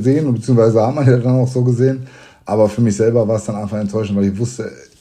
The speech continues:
ich hätte noch gekonnt, also ich war vom Kopf null angeklingelt, ne?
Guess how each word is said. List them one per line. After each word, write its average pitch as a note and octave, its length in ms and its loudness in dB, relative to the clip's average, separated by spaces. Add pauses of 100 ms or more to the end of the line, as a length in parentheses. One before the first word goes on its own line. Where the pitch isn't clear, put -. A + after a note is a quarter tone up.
ich G2 220 -14
hätte B2+ 180 -2
noch A2+ 160 0
gekonnt, B2+ 360 -4
also G2+ 160 -2
ich G2+ 60 0
war G2+ 100 -2
vom G#2 200 -4
Kopf - 240 -10
null C3 180 -2
angeklingelt, G#2 680 -2
ne? G2 220 -4